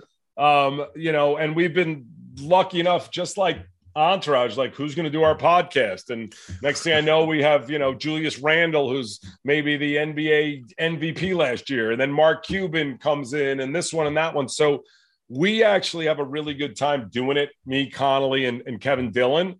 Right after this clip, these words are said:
Um, but we've had some fabulous guests, and we'll keep, uh, we'll keep pushing to get them. But, um, you know,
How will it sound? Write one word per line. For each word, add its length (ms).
Um, 380
but 180
we've 140
had 200
some 180
fabulous 600
guests, 560
and 180
we'll 160
keep, 420
uh, 300
we'll 120
keep 300
pushing 320
to 60
get 300
them. 260
But, 360
um, 480
you 120
know, 320